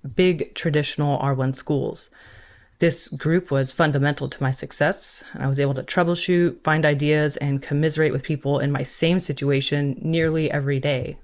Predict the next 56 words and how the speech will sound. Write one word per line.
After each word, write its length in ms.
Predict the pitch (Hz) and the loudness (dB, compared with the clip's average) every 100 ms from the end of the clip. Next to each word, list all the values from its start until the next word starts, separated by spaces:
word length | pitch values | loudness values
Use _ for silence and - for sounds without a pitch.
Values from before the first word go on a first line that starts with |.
| - | -20
Like, 120 | - | -20
how 240 | - 156 147 | -2 2 2
amazing 500 | 143 147 156 135 139 | 2 0 0 -2 -2
is 120 | 127 | 0
that? 280 | 143 147 - _ - - - - - - - | -2 -2 -6 _ -20 -20 -20 -20 -20 -20 -18
So 400 | - 156 156 - - | -4 2 4 2 2
as 140 | 185 | 2
a 60 | 156 | 4
researcher, 540 | 165 214 165 - 156 | 2 2 0 2 2
I'm 140 | 139 135 | 2 0
interested 400 | 139 143 151 139 | -2 -4 -4 0
in 180 | 139 | 0
quite 220 | 135 156 139 | 0 0 0
a 60 | |
few 160 | 131 165 | 0 -2
subjects, 500 | 156 139 143 190 - | 0 0 -2 -4 -6
including 400 | 139 170 147 156 | -2 0 0 4
military 440 | 170 175 135 127 | 4 4 0 0
and 100 | 127 | 2
writing 260 | 151 175 139 | 2 4 2
matters. 440 | 127 - - - - | -2 -4 -6 -10 -8
And 260 | 131 127 127 - - | -4 -4 -6 -8 -2
I 80 | |
had 180 | 156 156 | 0 2
to 60 | 151 | 4
wait 220 | 151 131 | 2 2
for 100 | 135 | 0
an 140 | 135 - | 0 -2
annual 280 | 156 160 151 | 0 0 0
conference 580 | 247 254 123 - - | 0 0 -2 -4 -8
to 140 | - 135 | -6 -2
find 280 | 147 143 131 | 0 0 2
other 140 | 151 | -2
people 320 | 139 139 - | -4 -12 -8
interested 360 | - 175 175 147 | -4 -2 -2 -2
in 80 | 147 | 0
that 140 | 143 | -2
specific 380 | - 143 - - | -4 -8 -8 -10
topic. 500 | - 180 - - - _ - - - | -4 -2 -2 -8 -10 _ -20 -20 -6
And 140 | 156 | -2
the 60 | 151 | 0
group 240 | 160 180 | 2 2
at 80 | 190 | 2
that 240 | 151 - - | 0 -2 -2
annual 320 | 165 165 147 | 0 2 0
conference 640 | - - 226 170 131 131 | 0 0 2 2 2 2
was 140 | - 139 | 0 2
very 200 | 165 147 | 2 2
excited, 520 | - - 175 156 143 | 0 2 4 4 2
but 80 | 143 | 0
it 60 | |
was 120 | 131 - | 0 0
still 240 | - 170 | 2 2
very, 380 | 139 160 156 135 | 2 2 4 2
very 220 | 131 131 | 0 -2
small. 500 | - 151 151 127 139 | -4 0 2 0 -4